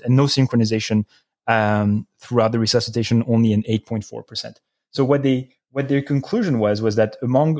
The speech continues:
all the, um, all the respondents, they, they could tell that there was no consensus, and they said that there's,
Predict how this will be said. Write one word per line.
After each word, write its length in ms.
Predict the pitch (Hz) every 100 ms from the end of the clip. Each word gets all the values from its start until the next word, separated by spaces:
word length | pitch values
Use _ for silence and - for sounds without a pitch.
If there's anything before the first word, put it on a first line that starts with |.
| -
all 220 | 131 131
the, 280 | 123 120 113
um, 300 | 107 113 107
all 120 | 123
the 100 | 131
respondents, 460 | 117 - 180 156 107
they, 180 | 117 113 127
they 120 | 123
could 280 | - 151 143
tell 260 | 135 127 120
that 160 | 107
there 100 | 113
was 160 | 110 107
no 120 | 110
consensus, 600 | 113 110 127 120 - - - - - -
and 100 | 117
they 60 |
said 180 | 117 120
that 100 | 110
there's, 300 | 110 113 -